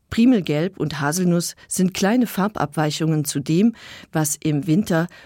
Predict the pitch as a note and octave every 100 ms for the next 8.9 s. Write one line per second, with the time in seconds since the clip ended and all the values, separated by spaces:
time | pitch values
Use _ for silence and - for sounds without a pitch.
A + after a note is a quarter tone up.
0 | - B3+ C4+ G#3 E3 D#3 D3 C#3+ D3 C#3+
1 | D3 - - G#3 - C3 A#2+ - - F3
2 | - - D3 - - - _ _ _ -
3 | A#2+ - - F3 C4+ - E3+ D#3 C#3+ C#3+
4 | G3 C4+ - F3+ G3+ - - - - D3
5 | C#3 - - - E3 D3+ A3 - - -
6 | G#3 A3 A#3 - A3 B3 A3 D#3+ - -
7 | D3+ D3 - - - - E3 E3 F#3 D#3
8 | C3+ C3+ B2 C3 F#3 B2 G#2+ -